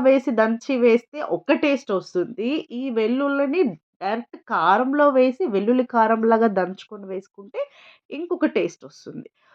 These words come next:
So, మీరు ఒక్-, ఖచ్చితంగా ఒకసారి ట్రై చేయండి. ఈ వెల్లుల్లిని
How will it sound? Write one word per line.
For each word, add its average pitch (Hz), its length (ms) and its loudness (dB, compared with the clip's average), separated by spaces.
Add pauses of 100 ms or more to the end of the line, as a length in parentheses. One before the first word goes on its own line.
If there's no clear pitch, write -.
(300)
So, 302 160 -2
మీరు 247 280 2
ఒక్-, 208 180 -2 (220)
ఖచ్చితంగా 233 720 -4 (360)
ఒకసారి 220 380 -4
ట్రై 208 320 -2
చేయండి. 196 600 0
ఈ 208 180 -2
వెల్లుల్లిని 220 680 2